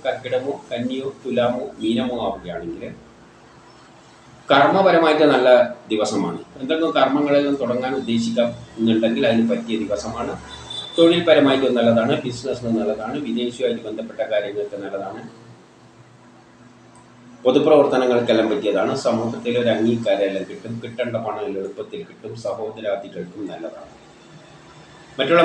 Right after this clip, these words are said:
മാസങ്ങളിലാണ് ജനിച്ചതെങ്കിൽ ഈ പറയുന്ന ഗുണമെല്ലാം കിട്ടുമെങ്കിലും കുടുംബപരമായി, വിദ്യാഭ്യാസപരമായിട്ട് അത്ര നല്ലതല്ല. വസ്തു വാഹനങ്ങളിലൂടെയെല്ലാം ചിലപ്പം ധനനഷ്ടം സംഭവിക്കാം. മകൻ നക്ഷത്രത്തിൽ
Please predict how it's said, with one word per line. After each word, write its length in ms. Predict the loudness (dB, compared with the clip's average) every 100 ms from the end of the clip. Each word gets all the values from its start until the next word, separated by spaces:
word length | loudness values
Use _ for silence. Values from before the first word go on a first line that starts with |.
| 6
മാസങ്ങളിലാണ് 520 | 4 6 6 8 6 4
ജനിച്ചതെങ്കിൽ 520 | 2 4 2 2 2 0
ഈ 40 | 2
പറയുന്ന 280 | 4 4 2
ഗുണമെല്ലാം 340 | 0 0 -2 -4
കിട്ടുമെങ്കിലും 520 | -6 -6 -6 -8 -10 -6
കുടുംബപരമായി, 800 | -2 0 0 2 2 2 2 2 -2
വിദ്യാഭ്യാസപരമായിട്ട് 1080 | -4 -2 -2 0 -2 -2 -6 -6 -10 -10 -12 -12 -12
അത്ര 220 | -12 -8 -8
നല്ലതല്ല. 440 | -6 -10 -12 -8 -6 -6 -10 -20 -20 -20 -2
വസ്തു 260 | 0 0 2 4
വാഹനങ്ങളിലൂടെയെല്ലാം 840 | 4 4 2 0 2 2 2 0 -4
ചിലപ്പം 280 | -8 -8 -10 -12
ധനനഷ്ടം 580 | -8 -8 -6 -8 -8 -8 -8
സംഭവിക്കാം. 500 | -12 -14 -16 -16 -16 -18 -20 -20 -20 -20 -18 -18 -18 -16 -16 -18 -18 -14 -12 -14 -16 -20 -20 -20 -20 -20 -20 -20 -20 -10 2
മകൻ 220 | 6 6 6
നക്ഷത്രത്തിൽ 440 | 6 6 4 2